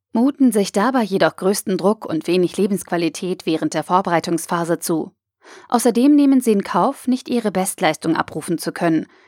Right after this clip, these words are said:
weil sie ihre zeitlichen Ressourcen falsch einteilen. Das Glücksgefühl der bestandenen Prüfungen hilft ihnen über diese negativen Aspekte hinweg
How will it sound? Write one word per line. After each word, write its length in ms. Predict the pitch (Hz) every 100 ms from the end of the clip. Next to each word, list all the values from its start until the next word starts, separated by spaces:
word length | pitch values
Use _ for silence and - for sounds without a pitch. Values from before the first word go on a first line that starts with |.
| -
weil 160 | 165
sie 120 | 147 147
ihre 160 | 147
zeitlichen 480 | - 175 185 185 185
Ressourcen 480 | 180 - 180 - 190
falsch 260 | 175 165
einteilen. 600 | - 165 160 165 156 156 _ _ _ _ _ - -
Das 160 | 233 -
Glücksgefühl 640 | 302 - - 196 180 165
der 120 | 151
bestandenen 520 | 151 - 185 - 170
Prüfungen 520 | 165 254 262 208 208 262
hilft 360 | 240 262 -
ihnen 200 | 240 220
über 220 | 190 185
diese 300 | 180 214 214
negativen 540 | 185 185 175 185 170 175
Aspekte 440 | 156 - 165 -
hinweg 340 | 170 175 170